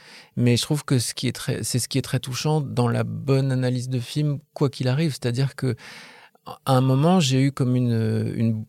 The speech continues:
une boulimie d'art, tu vois. Ma mère me montrait la peinture, euh, la sculpture, elle m'emmenait au théâtre, au cinéma.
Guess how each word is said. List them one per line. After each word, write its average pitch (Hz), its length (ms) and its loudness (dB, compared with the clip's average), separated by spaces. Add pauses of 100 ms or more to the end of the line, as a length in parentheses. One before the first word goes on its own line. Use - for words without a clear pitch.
une 123 100 4
boulimie 147 540 4
d'art, 143 440 2 (120)
tu 113 100 -6
vois. 139 220 2
Ma 107 160 2
mère 110 180 2
me 110 140 2
montrait 104 480 2
la 101 100 2
peinture, 143 760 2
euh, 104 100 2
la 104 60 4
sculpture, 113 480 -4
elle 120 80 0
m'emmenait 101 180 0
au 98 60 -2
théâtre, 143 460 2
au - 20 -2
cinéma. 120 500 -2